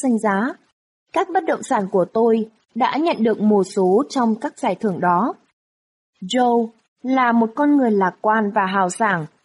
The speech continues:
nhưng trong việc trao giải thưởng thì ông là người rất sáng suốt và đòi hỏi cao. Ông vừa từ Sardinia trở về và nói rằng ông vẫn cho câu lạc bộ Mar-a-Lago của tôi ở Palm Beach là nơi nghỉ đẹp nhất thế giới mà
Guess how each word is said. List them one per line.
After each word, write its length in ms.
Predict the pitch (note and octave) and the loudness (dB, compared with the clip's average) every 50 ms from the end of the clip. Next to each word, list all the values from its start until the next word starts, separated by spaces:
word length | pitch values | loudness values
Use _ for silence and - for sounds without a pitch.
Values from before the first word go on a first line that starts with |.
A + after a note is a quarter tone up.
| _ _ _ _ _ _ _ _ _ _ | _ _ _ _ _ _ _ _ _ _
nhưng 300 | C4 C4 C#4 C#4 C4 B3 | -2 0 2 2 2 2
trong 200 | - C4+ A#3+ A#3 | 0 0 0 0
việc 180 | G#3+ G3 F3 - | 0 -2 -4 -2
trao 200 | - A#3+ A3 G#3 | 0 0 0 0
giải 200 | G#3+ G#3+ E3+ - | 0 -2 -2 -2
thưởng 340 | - A#3+ A3+ G3 F3+ C3 - | -2 0 0 0 -2 -4 -6
thì 160 | - A3 - - | -6 -6 -4 -2
ông 200 | - A3 A#3+ A3 | -2 0 0 2
là 160 | A3 G#3+ F#3+ | 2 0 0
người 200 | F3+ F#3 F#3+ F3 | 0 -2 -2 -2
rất 160 | D#3+ G#3+ D4 - - - | -2 -4 -4 -4 -4 -4
sáng 200 | A3+ G3 G#3 A3+ | -4 -2 -4 -2
suốt 200 | A3 F#4 G#4+ A4 - - | -2 -2 -2 -2 -2 -2
và 100 | A#3+ G#3 | -2 0
đòi 180 | G#3 G3+ G3 | 2 2 2
hỏi 180 | G3 G#3 F#3 D3+ | 2 0 0 -2
cao. 400 | - - A3+ A#3+ B3 C4 B3+ A3 - _ _ _ _ _ _ _ _ _ _ _ | -2 -2 0 0 0 0 -2 -4 -8 _ _ _ _ _ _ _ _ _ _ _
Ông 240 | C4 C4+ B3+ A#3+ A3+ | 2 2 4 2 2
vừa 160 | A#3 A#3 A3 A3 - | 2 0 0 0 2
từ 260 | A#3 A3 G#3+ G#3 G3 G3+ - _ _ _ - - - | 4 4 4 4 2 -2 -6 _ _ _ -16 -4 0
Sardinia 760 | C#4+ C4 B3 A3+ B3 B3 A#3+ B3 B3 B3 A#3+ A#3+ A#3 A3+ A3+ A3+ | 2 2 4 4 2 2 4 2 2 2 2 2 2 0 0 0
trở 180 | - B3 G3+ | 0 0 0
về 340 | F3+ G3+ G#3 G#3 G3+ F#3+ F#3+ G3 _ _ _ _ - | 0 0 2 2 2 2 0 -2 _ _ _ _ -2
và 120 | C#4 C4+ | 0 0
nói 220 | B3 B3 A#3 B3+ C#4+ | 2 2 2 2 2
rằng 320 | - E4 C#4 B3+ A#3 A3 - - | 2 0 0 2 0 -2 -2 0
ông 160 | B3+ C4+ B3+ | 0 0 0
vẫn 220 | A3+ B3 - C4 | 0 -2 -2 -2
cho 180 | B3+ - D4 C4 | 0 0 0 0
câu 160 | B3+ - B3 | 0 0 0
lạc 160 | A#3+ A3 F#3+ | 2 2 2
bộ 260 | - G#3 A3 G#3 - - - _ | 2 2 2 2 0 -2 -8 _
Mar-a-Lago 760 | - A3+ A#3+ B3+ B3+ - - B3 B3 B3 B3+ B3 A#3 B3 A#3 A3+ A3+ | -2 0 0 0 0 0 0 0 2 2 0 2 2 2 2 2 2
của 160 | - A#3 G3+ - - | 0 0 0 0 0
tôi 280 | A#3 A#3 A#3 A3+ A3+ A3 A3+ _ _ _ _ _ | 2 2 4 2 2 0 -2 _ _ _ _ _
ở 160 | - B3+ B3 G#3+ B3 | -2 -2 -2 -2 -4
Palm 280 | - B3 B3+ B3 B3 A3+ | -4 -4 -2 0 0 2
Beach 220 | A#3+ D#4+ F#4 - - - - _ _ _ _ _ | 0 0 -2 -2 -8 -16 -18 _ _ _ _ _
là 320 | B3+ B3 B3+ B3 A#3+ A3+ | -2 0 2 2 2 2
nơi 200 | A#3 B3 C#4 C#4+ | 4 2 4 4
nghỉ 200 | C4+ C4 B3 G#3+ | 4 4 2 2
đẹp 220 | F3+ G3 F3+ - - | 2 0 -2 0 -2
nhất 140 | C4+ F4+ - | -4 -4 -2
thế 160 | - C4 B3 | 0 0 0
giới 340 | A#3 - B3 A3+ A3 B3 D4+ | 0 0 0 0 0 0 0
mà 140 | G4 F#4+ | -2 -2